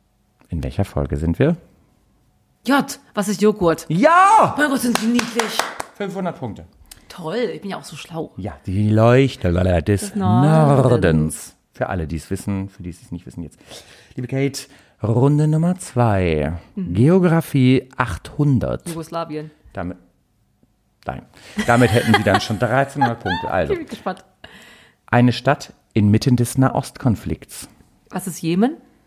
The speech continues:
Speaker 2: Nee, ist ein Land.
Speaker 1: Oh, wow.
Speaker 2: Was, äh, wer, ähm,
Speaker 1: Da war das Ihre Antwort.
Speaker 2: Ne, Moment, ist Jemen Land, ne? Ist
Speaker 1: Stellen Sie
Speaker 2: Jemen
Speaker 1: bitte
Speaker 2: ein
Speaker 1: die
Speaker 2: Land?
Speaker 1: Frage so, wie sich's für Jeopardy
Speaker 2: Was ist
Speaker 1: gehört.
Speaker 2: Jerusalem?
Speaker 1: Ja, haben Sie sich gerade noch gerettet. Tausenddreihundert Punkte gehen raus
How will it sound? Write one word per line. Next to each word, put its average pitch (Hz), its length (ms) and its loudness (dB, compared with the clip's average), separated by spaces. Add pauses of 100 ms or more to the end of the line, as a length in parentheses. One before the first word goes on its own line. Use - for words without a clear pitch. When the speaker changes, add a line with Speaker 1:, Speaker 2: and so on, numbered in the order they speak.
(260)
Speaker 2:
Nee, 156 60 -4
ist - 100 -6
ein 143 80 -8
Land. 139 320 -2
Speaker 1:
Oh, 76 160 -6
wow. 62 160 -8 (380)
Speaker 2:
Was, 233 540 0
äh, 196 360 -2
wer, 180 240 -4
ähm, 147 220 -8 (480)
Speaker 1:
Da 107 80 -2
war 123 120 6
das 147 140 0
Ihre 127 160 0
Antwort. 123 500 -2
Speaker 2:
Ne, 214 100 -8
Moment, 220 560 -4
ist - 180 -18
Jemen 247 220 -8
Land, 180 280 -12
ne? 226 240 -14 (880)
Ist 185 140 -10
Speaker 1:
Stellen 220 200 0
Sie 226 60 2
Speaker 2:
Jemen 233 120 2
Speaker 1:
bitte 214 100 4
Speaker 2:
ein - 20 2
Speaker 1:
die 202 80 2
Speaker 2:
Land? 196 160 2
Speaker 1:
Frage 160 300 2
so, 147 180 -2
wie 151 60 -4
sich's 139 180 -8
für - 160 -12
Jeopardy 131 380 -6
Speaker 2:
Was 95 80 -10
ist 95 60 -12
Speaker 1:
gehört. 123 200 -8
Speaker 2:
Jerusalem? 156 560 -4 (480)
Speaker 1:
Ja, 220 160 0
haben 220 160 4
Sie 190 80 2
sich 165 200 -4
gerade 196 360 2
noch 170 180 0
gerettet. 135 460 -6
Tausenddreihundert 175 1200 -2
Punkte 185 380 -6
gehen 147 160 -6
raus 151 400 0